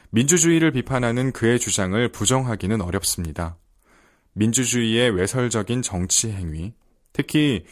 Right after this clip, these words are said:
자본주의와 결탁한 외설적인 정치 행위를 비판해야 한다는 시선은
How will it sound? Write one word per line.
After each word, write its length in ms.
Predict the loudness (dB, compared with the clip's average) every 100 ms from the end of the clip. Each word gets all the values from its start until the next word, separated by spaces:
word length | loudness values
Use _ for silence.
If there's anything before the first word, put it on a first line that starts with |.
| -20 -12 0
자본주의와 680 | 2 4 2 2 4 4
결탁한 760 | 2 0 0 -4 -2 -2 0 0
외설적인 640 | 0 2 0 0 0 0 -2
정치 400 | -2 0 0 0
행위를 440 | -2 -2 0 -2 -2
비판해야 580 | -8 -4 -2 0 0
한다는 440 | 0 -2 -2 -2 -4
시선은 520 | -4 -4 -4 -6